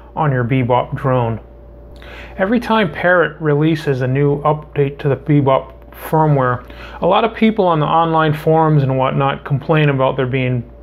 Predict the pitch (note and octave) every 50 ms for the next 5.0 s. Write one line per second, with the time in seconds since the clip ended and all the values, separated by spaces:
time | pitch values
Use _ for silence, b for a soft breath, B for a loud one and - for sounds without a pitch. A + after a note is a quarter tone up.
0 | - - - - - - F#3 F#3 F#3 F3+ E3+ F3 F3+ F3 F3 D#3+ D3 - C#3 C3+
1 | C#3+ D#3 D#3 D3+ - E3 D#3 D#3 D#3 D3 C#3 C3 B2 B2+ C#3+ C#3+ C#3+ C#3 C3+ B2
2 | B2 - - C#3+ C#3 C#3+ C#3+ C#3+ C#3 C#3 B2+ - - B B B B B B B
3 | B B D#3+ C3 C3 B2+ B2 C#3+ C3 - - - D3 D3 C#3+ C#3+ C#3 C3+ C3+ C3
4 | B2+ A2+ C3+ C3 B2+ B2+ C3+ C3+ B2+ C#3 C#3 C#3 C#3 C3 B2+ A#2+ A#2+ A#2+ A#2+